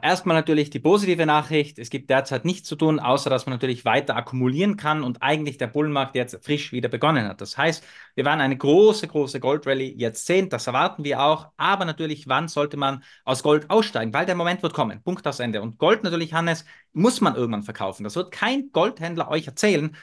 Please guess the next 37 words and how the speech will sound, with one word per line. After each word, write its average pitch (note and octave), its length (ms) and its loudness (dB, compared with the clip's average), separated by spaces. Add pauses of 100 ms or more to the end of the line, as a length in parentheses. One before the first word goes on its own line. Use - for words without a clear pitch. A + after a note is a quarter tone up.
(140)
dass C#3+ 160 -4
man's C#3 120 -4
verkaufen G3+ 380 0
soll, F3 240 2
weil D3 100 0
das C3 100 -10
soll C#3+ 100 -6
man C3+ 100 -10
seinen A2+ 200 -6
Kindern G3+ 260 2
irgendwann D3+ 220 -2
weitervererben C#3 540 -2
und C3 100 -10
sonst C#3 260 -6
was. C3+ 240 -2 (100)
Ja, E3 440 0
teilweise. D3+ 640 -4 (280)
Aber C3+ 220 2
wenn D3+ 200 0
jemand D#3+ 280 -2
dreißig, C#3+ 440 -2
vierzig - 320 -10
Prozent C3 360 -4
Gold G#3 300 2
seines B2 220 -6
Portfolios F#3 480 -4
hat, B2+ 180 -2
dann A#2+ 60 -2
macht A#2 180 -4
es B2 80 -10
keinen B2+ 160 -4
Sinn, F#3 220 -4
die A#2+ 80 -6
alle G#2 120 -8
durchzuhalten. G#2 500 -12
Das - 120 -16
bedeutet, F#3+ 540 2